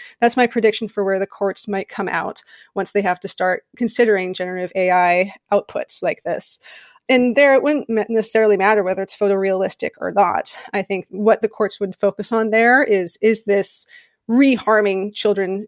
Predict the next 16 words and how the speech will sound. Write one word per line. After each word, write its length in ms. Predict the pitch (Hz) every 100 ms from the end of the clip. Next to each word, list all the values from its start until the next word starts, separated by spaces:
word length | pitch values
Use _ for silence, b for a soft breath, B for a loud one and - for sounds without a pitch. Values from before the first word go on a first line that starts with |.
| _
in 180 | - 196
actual 260 | 185 - 185
abuse 260 | 214 269
images 340 | 247 214 196 190
by 200 | - 180
training 580 | - 196 196 185 175 - b b b b
the, 260 | - 196 165 -
the 80 |
model 540 | 190 190 185 180 180 220 _
that 360 | - 196 180 -
created 440 | - 202 190 180
the 120 | 185 170
image 240 | 165 165
on 120 | -
the 100 | -
output 280 | 180 - -